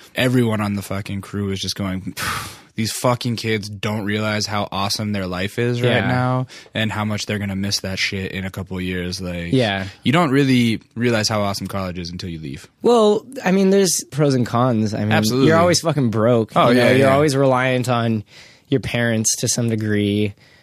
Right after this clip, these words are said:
Speaker 2: Not that I was, like, particularly broke. I s-, I probably was most broke because I burnt all my money at Amoeba, having that shit, like, two blocks from the campus,
Speaker 1: Mm-hmm.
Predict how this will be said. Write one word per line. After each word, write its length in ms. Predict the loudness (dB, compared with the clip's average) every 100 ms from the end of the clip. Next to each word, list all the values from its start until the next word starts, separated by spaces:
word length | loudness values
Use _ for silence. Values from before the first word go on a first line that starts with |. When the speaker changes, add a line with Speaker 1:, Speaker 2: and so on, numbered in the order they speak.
| _ 0
Speaker 2:
Not 240 | 0 2
that 100 | 2
I 100 | 2
was, 220 | 2 0
like, 380 | 0 0 -2 -8 -16
particularly 1040 | -2 -2 -2 -2 -2 0 0 0 0 -2
broke. 360 | 0 2 2 0
I 80 |
s-, 160 | -4 -6 -16 -14
I 140 | -12 -12 -18 _ _ _
probably 340 | -4 0 0
was 300 | 0 -2 -2 -8 -6
most 320 | 0 0 0
broke 260 | 0 -2 -2
because 260 | -4 -2 -4
I 80 | -6 -12 _
burnt 260 | -2 0 0
all 120 | -2
my 100 | -2
money 260 | -2 -2 -2
at 60 | -2
Amoeba, 500 | 0 0 0 0 0
having 320 | -2 -2 -2
that 160 | -4
shit, 260 | -4 -4 -4
like, 220 | -8 -8
two 180 | -4 -2
blocks 340 | 0 -2 -4 -4
from 160 | -4
the 80 | -4
campus, 560 | -2 -2 0 -2 0 -2
Speaker 1:
Mm-hmm. 160 | -4